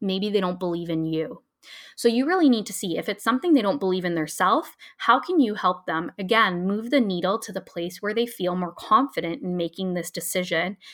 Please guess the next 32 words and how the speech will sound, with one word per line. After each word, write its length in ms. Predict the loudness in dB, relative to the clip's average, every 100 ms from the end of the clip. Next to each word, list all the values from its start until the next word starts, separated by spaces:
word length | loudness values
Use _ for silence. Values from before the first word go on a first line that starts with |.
| -12
and 160 | -6 -6
turning 500 | -4 -4 -2 -2 -2
this, 360 | -4 -6 -12 -16 -20 _
um, 460 | -2 0 0 -4 -6
gray 360 | -2 2 2 0
area, 640 | -2 -2 -2 -2 -2 -2 -6 _ _ _ -4
like 240 | -4 -2 0
their, 260 | 0 0
their 180 | 0 0
potential 520 | 0 -2 -2 0 0
no, 480 | 0 2 4 4 0 -4
into 320 | -6 -4 -2
a 40 |
yes, 500 | -2 -2 -4 -6 -18 _ _ -4
right? 300 | 0 0 0
What 140 | 0
do 80 | 2
they 120 | 0
need 200 | 0 -4
to 100 | -8
do 160 | -6 -4
to 80 | -2
believe 340 | -2 -2 -4
in 100 | -4
themselves 380 | -6 -6 -6 -6
a 40 |
bit 160 | -8 -8
more? 320 | -8 -8 -10 _ -20 -20 _
If 140 | -6 -4
it's 140 | -6
financial 760 | -2 0 2 2 2 0 0 -2
objection, 680 | -4 -8 -8 -8 -4 -4